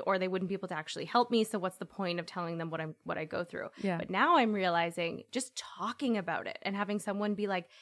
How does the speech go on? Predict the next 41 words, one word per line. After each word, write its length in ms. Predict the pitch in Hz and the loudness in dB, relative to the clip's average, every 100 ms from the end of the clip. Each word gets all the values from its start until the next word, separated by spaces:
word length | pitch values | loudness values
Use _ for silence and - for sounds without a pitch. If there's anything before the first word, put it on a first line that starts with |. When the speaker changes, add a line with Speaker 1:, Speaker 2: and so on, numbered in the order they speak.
| - - | -20 -16
Speaker 1:
"That's 320 | - 339 - 233 | -8 -6 -8 -4
really 320 | 202 196 254 | -2 0 -2
hard." 560 | 247 254 427 233 - - | -2 0 2 0 -2 0
Speaker 2:
Yeah. 220 | 214 262 | 2 4
Speaker 1:
Feels 240 | 277 277 247 - | 6 6 6 4
amazing. 560 | 247 320 277 185 - | 6 6 4 0 -2
It's 140 | - - | -4 2
way 180 | 175 285 | 6 6
Speaker 2:
Yeah. 60 | |
Speaker 1:
better 320 | 175 285 285 | 6 4 4
than 100 | 220 214 | 2 0
just 200 | 220 - | -2 -2
pushing 280 | 240 233 | 0 2
your 120 | 233 220 | 2 2
friend 260 | 233 220 | 0 2
out 220 | 226 233 | 2 2
because 420 | 226 185 202 185 - - - - | -2 -4 -4 -4 -10 -18 -20 -8
you 140 | 196 | -6
think 340 | 196 233 254 - | 4 8 8 6
they 140 | 208 | 0
can't 240 | - 208 | 2 -2
relate 320 | - 190 214 - | 0 0 0 0
when 160 | 185 | 0
really 220 | 190 214 | 2 2
they're 180 | 202 196 | 2 0
like, 240 | 185 175 - - | 0 -2 -4 -18
"Uh, 60 | - - _ - | -18 -20 _ -16
just 140 | 190 _ - | -16 _ 2
tell 220 | 185 349 | 4 6
me, 200 | 233 110 | 4 2
and 140 | 180 | 4
I'd 120 | 185 | 6
Speaker 2:
Yeah. 120 | 185 175 | 8 6
Speaker 1:
love 100 | 165 | 6
to 80 | |
know 120 | 233 220 | 4 4
what's 180 | 220 | 2
going 220 | - 226 202 | 2 4 6
on 180 | 320 | 4
with 160 | 285 - | 2 -4
you." 100 | - | -8